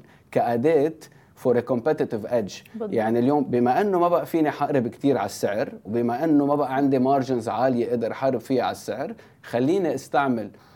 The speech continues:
Speaker 1: هاللويالتي والريورد بروجرام تبعي كرمال أقدر حفز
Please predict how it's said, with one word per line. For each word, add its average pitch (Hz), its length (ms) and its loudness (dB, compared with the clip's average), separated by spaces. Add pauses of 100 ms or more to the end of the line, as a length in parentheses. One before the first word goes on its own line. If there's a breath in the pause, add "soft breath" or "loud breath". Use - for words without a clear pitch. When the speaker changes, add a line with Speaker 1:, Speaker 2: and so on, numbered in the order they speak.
(160 loud breath)
Speaker 1:
هاللويالتي 135 500 2
والريورد 117 440 0
بروجرام 110 400 -4 (320 loud breath)
تبعي 123 420 0
كرمال 151 560 2
أقدر 147 500 0
حفز 123 720 -4